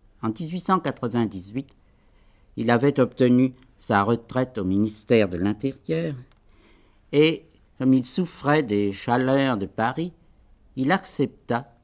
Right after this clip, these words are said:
l'invitation de son ami Gustave Boucher, celui qui l'avait conduit,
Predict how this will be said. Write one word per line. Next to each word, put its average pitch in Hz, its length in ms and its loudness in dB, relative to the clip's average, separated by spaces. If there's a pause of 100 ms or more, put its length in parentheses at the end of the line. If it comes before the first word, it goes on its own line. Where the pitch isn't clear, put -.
(120)
l'invitation 131 840 -2 (300)
de 110 60 -4
son 139 320 4
ami 139 400 4 (100)
Gustave 127 680 0
Boucher, 175 480 -8 (280)
celui 123 600 0 (180)
qui 107 160 -6
l'avait 107 460 0 (180)
conduit, 120 580 -2